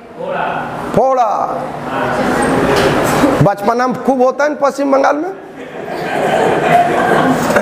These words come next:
बात समझना जी, धीरे धीरे समझेगा सर। तो जानदार फोड़ा हुआ था, माने मैया हो बप्पा गे कर रहा था। तो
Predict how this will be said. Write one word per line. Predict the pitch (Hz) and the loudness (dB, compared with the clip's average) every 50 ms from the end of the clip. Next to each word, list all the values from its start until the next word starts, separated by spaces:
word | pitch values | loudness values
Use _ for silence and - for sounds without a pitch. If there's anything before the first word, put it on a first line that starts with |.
| 190 - - - - - - - - - - - - - - 139 175 - - 160 | 0 0 -4 -6 -4 -4 -4 -4 -4 -4 -6 -4 -4 0 2 2 2 4 4 4
बात | 190 214 240 202 - | 4 4 2 0 0
समझना | 247 247 254 254 240 190 - - - - - - - - - - - - - - - - - - - | 2 2 4 2 2 0 -2 -2 -4 -6 -6 -6 -6 -6 -6 -4 -4 -4 -2 0 0 2 2 4 6
जी, | 143 143 202 214 185 151 120 104 - - - - 123 127 | 6 6 6 6 4 2 0 -4 -10 -12 -10 -8 0 2
धीरे | 160 208 220 240 247 | 4 6 6 4 4
धीरे | 220 240 247 254 208 | 4 2 2 2 2
समझेगा | 220 226 226 208 220 214 185 170 - | 2 -2 2 2 2 4 4 2 2
सर। | - 143 - - 151 - - - - - - - - | 0 -2 -8 -8 -8 -8 -8 -8 -10 -8 -4 0 2
तो | 214 | 2
जानदार | 170 143 151 220 226 240 247 247 240 220 262 277 285 294 - - - | 4 4 4 2 2 2 0 -2 2 2 4 4 4 2 0 -2 2
फोड़ा | 247 269 277 277 | 2 4 6 6
हुआ | 269 254 254 247 240 233 226 | 4 4 4 4 4 2 2
था, | 233 233 262 277 269 | 2 2 2 2 2
माने | 262 254 254 254 | 2 0 0 0
मैया | 240 226 233 240 240 254 254 | 2 4 4 4 6 4 4
हो | 262 240 240 262 269 277 269 | 4 2 2 4 4 4 4
बप्पा | 202 240 240 247 - 262 254 254 | 4 2 0 2 2 2 2 2
गे | 240 254 254 | 2 0 0
कर | 247 - 240 240 | 2 4 2 4
रहा | 226 220 196 196 185 | 4 4 2 2 2
था। | - - - - - - - - - - - - - - - - - - - - - - - - - - - - - - - | 0 -4 -8 -8 -8 -8 -14 -18 -16 -16 -16 -14 -12 -12 -10 -10 -10 -8 -6 -6 -4 -4 -4 -2 -2 -2 -2 -2 0 2 2
तो | 220 240 262 269 - | 4 4 2 0 0